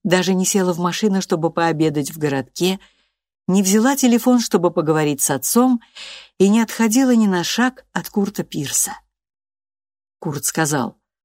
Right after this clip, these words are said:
«Вообще-то это вторжение». Спокойно, словно он был здесь единственным голосом здравого смысла. А Клэр сказала, «Мам, мы в порядке.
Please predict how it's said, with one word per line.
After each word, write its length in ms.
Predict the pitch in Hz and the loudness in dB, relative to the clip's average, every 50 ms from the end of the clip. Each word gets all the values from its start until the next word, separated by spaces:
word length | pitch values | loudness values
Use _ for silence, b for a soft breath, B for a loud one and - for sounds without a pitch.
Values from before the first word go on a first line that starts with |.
| _ _ _ - | _ _ _ -10
«Вообще-то 640 | - - - - 220 - - - 254 247 - 254 | -8 -6 -4 -4 -4 -4 0 0 0 2 2 2
это 160 | 247 247 269 254 | 0 0 0 -4
вторжение». 1040 | - - 262 277 277 269 269 254 262 254 202 151 147 143 170 202 202 147 - - _ _ _ _ _ _ _ _ _ _ _ _ _ _ _ _ _ _ _ _ _ _ _ _ _ - | -2 -2 -2 0 0 0 0 2 2 2 2 2 0 -2 -2 -2 -2 -2 -4 -8 _ _ _ _ _ _ _ _ _ _ _ _ _ _ _ _ _ _ _ _ _ _ _ _ _ -10
Спокойно, 640 | - - - 170 160 - 233 254 247 208 160 151 | -8 -4 -4 -6 -2 0 0 2 2 2 0 -2
словно 400 | 139 - - 165 170 165 160 160 | -4 -2 0 0 0 0 0 -2
он 140 | 160 156 156 | -2 -2 -2
был 160 | 151 165 160 | -2 -2 -2
здесь 260 | 147 147 160 151 - 170 | -2 -2 -4 -4 -4 -4
единственным 720 | 156 139 160 190 202 190 - - 165 156 156 156 147 139 | -4 -2 0 0 0 0 -2 -4 -4 -4 -4 -4 -4 -2
голосом 540 | 139 175 208 214 202 185 - - 180 175 165 | -2 0 0 0 0 -2 -4 -4 -4 -4 -6
здравого 560 | 143 - 143 131 135 135 139 139 135 131 131 | -6 -6 -6 -4 -4 -4 -4 -6 -6 -6 -4
смысла. 680 | 131 - - 117 127 120 117 - - - - - - _ _ _ _ _ _ _ _ _ _ _ _ _ _ - | -4 -4 -4 -6 -6 -6 -4 -6 -6 -8 -10 -16 -20 _ _ _ _ _ _ _ _ _ _ _ _ _ _ -10
А 140 | - 147 | -10 -8
Клэр 260 | - 151 151 156 151 - | -6 -4 -4 -2 -2 -4
сказала, 640 | - - - - - 156 139 127 120 123 127 - _ _ _ _ _ _ _ _ | -4 -4 -4 -2 -2 -2 -2 -2 -4 -6 -10 -16 _ _ _ _ _ _ _ _
«Мам, 420 | - 247 247 240 226 208 180 175 180 | 0 2 4 4 4 2 2 2 2
мы 120 | 202 220 | 0 0
в 80 | - - | 0 0
порядке. 680 | - 233 233 240 247 233 214 - _ - - - | 0 2 4 4 2 2 0 -4 _ -16 -18 -18